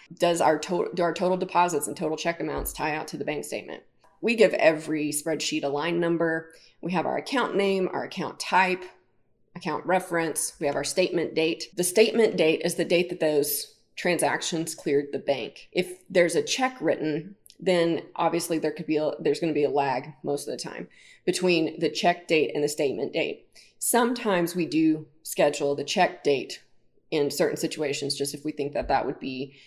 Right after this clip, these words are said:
helpful or important. Whenever you're looking at a bank statement, if you're gonna run, like, the days of the week, like we've talked about before, you're gonna want the check dates 'cause you wanna see when were those transactions happening instead of when did they clear. Because if you're looking for, "Oh, we think they were writing checks on Saturday or Sunday,"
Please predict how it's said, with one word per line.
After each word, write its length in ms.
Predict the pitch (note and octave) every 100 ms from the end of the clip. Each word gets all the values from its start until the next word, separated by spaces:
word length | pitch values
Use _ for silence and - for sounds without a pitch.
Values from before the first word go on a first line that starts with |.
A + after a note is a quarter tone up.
| -
helpful 340 | F3+ D3+ - C3
or 180 | C#3+
important. 520 | C#3+ - C#3 C3+ G2+ - - - _ -
Whenever 340 | F#3 F3+ F3
you're 160 | E3 E3+
looking 240 | F3+ F3
at 80 | D#3
a 40 |
bank 260 | D#3 F3 -
statement, 420 | - E3 D3 -
if 80 | D#3+
you're 120 | E3
gonna 180 | D#3+ D3+
run, 300 | D3+ D3+ D3+
like, 140 | D3+
the 100 | D#3
days 240 | E3 D#3+ E3+
of 60 |
the 100 | D#3+
week, 280 | D3+ D#3 D#3
like 160 | E3+ E3+
we've 100 | D3+
talked 280 | D3 C#3+
about 200 | D#3 D#3
before, 560 | D#3+ - D#3+ D#3 B3 - _ _
you're 140 | F#3+
gonna 200 | F#3+ E3
want 220 | D3 D#3 D#3
the 60 |
check 280 | - - E3 - D#3
dates 360 | C#3 A#2+ -
'cause 160 | - F3
you 80 | E3+
wanna 160 | E3
see 240 | E3 E3 D3+
when 420 | D3 D3+ D3+ D3+
were 80 | D3
those 160 | C#3+
transactions 560 | D3 F#3 E3+ - - F3+
happening 460 | - E3 A3 C4 C4+
instead 320 | F#3+ E3+ D#3
of 120 | D3
when 220 | C#3 C#3
did 140 | C#3+ C#3
they 100 | -
clear. 480 | - E3+ C3+ - - - -
Because 340 | F3 F3+ D3+ D3+
if 240 | E3+ E3
you're 160 | E3 E3
looking 360 | D#3 E3+ E3+ C#3+
for, 560 | - D#3 D3+ D3+ C#3+ - _ -
"Oh, 120 | F3
we 140 | E3+
think 240 | E3+ F#3+ D3
they 180 | E3
were 140 | D#3 D3+
writing 260 | D#3 D3+
checks 320 | D3+ E3 - D3+
on 120 | D3
Saturday 360 | D3+ D3+ C#3
or 60 | C3+
Sunday," 680 | - F#3 F3 D3+ D3 D3+ -